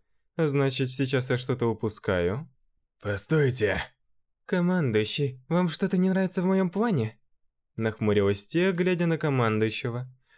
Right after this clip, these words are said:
Мари уже потянулась к оружию, но я поднялся и сказал им прекратить. "Стойте! Выслушаем его. Командующий, у вас есть другие предложения?"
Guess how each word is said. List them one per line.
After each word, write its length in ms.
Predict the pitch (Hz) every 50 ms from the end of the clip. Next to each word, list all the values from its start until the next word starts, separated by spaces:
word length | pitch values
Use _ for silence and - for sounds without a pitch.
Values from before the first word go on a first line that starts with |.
| _
Мари 320 | - 147 143 139 127 127 131
уже 260 | 127 127 120 123 131
потянулась 500 | 127 131 127 131 127 123 120 120 120 -
к 80 | - -
оружию, 460 | 143 143 160 139 110 92 95 92 98
но 100 | 127 160
я 80 | 180
поднялся 540 | 175 - 180 156 143 143 151 156 147 - 180
и 20 | 180
сказал 480 | - - 180 170 147 135 131 127 123
им 100 | 127 127
прекратить. 680 | 127 127 123 - 131 120 127 - 101 90 - - - _ _ _ _ _ _
"Стойте! 720 | - - - - 170 165 147 135 131 - 131 131 139 135 - _ _ _ _ _ _ _ _ -
Выслушаем 760 | 160 160 165 196 180 - - 98 - - - 101 98 98 98
его. 380 | 98 98 95 95 98 107 127 - - _ _ _ _ _ _ _ -
Командующий, 840 | - 202 208 214 190 143 110 95 92 90 - - - 101 104 - _ _ _ _ _ _
у 80 | 160 156
вас 260 | 143 151 147 135 139
есть 200 | 135 127 120 117
другие 340 | 120 120 117 113 117 113 104
предложения?" 880 | - 113 110 107 107 104 101 95 98 92 90 87 92 104 127 127 -